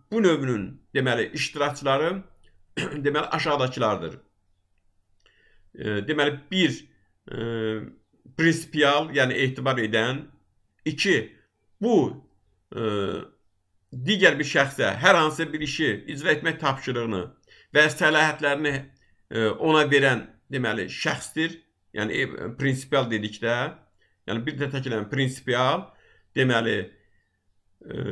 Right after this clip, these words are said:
bu digər bir şəxsə hər hansı bir işi icra etmək tapşırığını və öz səlahiyyətini, deməli, verən şəxs başa düşülür. Agent isə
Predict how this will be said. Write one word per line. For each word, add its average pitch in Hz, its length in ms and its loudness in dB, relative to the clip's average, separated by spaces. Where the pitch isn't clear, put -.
bu 147 280 6
digər 185 360 6
bir 151 100 -2
şəxsə 175 440 0
hər 190 240 4
hansı 156 280 0
bir 156 180 -2
işi 170 320 0
icra 151 220 0
etmək 165 240 -6
tapşırığını 135 520 -2
və 170 140 2
öz - 80 -6
səlahiyyətini, 143 420 -2
deməli, 123 360 0
verən 147 240 4
şəxs 143 460 0
başa 131 360 -2
düşülür. 78 420 -8
Agent 190 460 4
isə - 240 -4